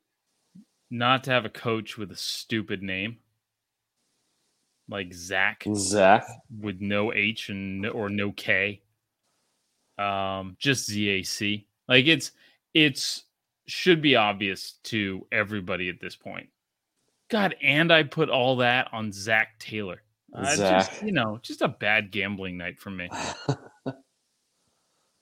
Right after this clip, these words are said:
Speaker 1: Um, but, I mean, it's like the, B-, Burrow and Chase really did carry him to the Super Bowl last year.
Speaker 2: Oh, for sure.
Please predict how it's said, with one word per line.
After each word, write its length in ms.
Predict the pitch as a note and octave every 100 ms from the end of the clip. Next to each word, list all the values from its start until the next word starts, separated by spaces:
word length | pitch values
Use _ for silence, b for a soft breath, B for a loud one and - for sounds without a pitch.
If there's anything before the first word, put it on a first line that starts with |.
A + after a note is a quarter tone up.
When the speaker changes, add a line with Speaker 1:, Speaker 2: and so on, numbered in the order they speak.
| _ _ _ b b b _ -
Speaker 1:
Um, 640 | B2+ B2 A#2+ A#2 A2+ A2 - _ _ _ _ _ _ _ _ _ _ _ _ _ _ _ _ _ _ _ _ _ _ _ - B2+
but, 300 | C3 D3 C#3+
I 60 | D3
mean, 180 | E3+ D#3+
it's 180 | D3 -
like 280 | D3 B2 _ _
the, 200 | C#3 C3
B-, 280 | - D#3 - F3+
Burrow 420 | B2 F3 D#4+ G4
and 140 | D#3
Chase 320 | - A3 C#3
really 340 | A2+ B2 D3+ C3
did 260 | A2 C3
carry 380 | G#2 A#2 A#2+ A#2
him 160 | G#2 G#2
to 60 |
the 100 | F#2+
Super 240 | F#2 A#2 G2
Bowl 240 | G2 F#2
last 260 | F2 - -
year. 140 | - _ _ _ _
Speaker 2:
Oh, 200 | - D#3+
for 200 | A#2 G2+
sure. 460 | F#2+ - D#2+ D2 -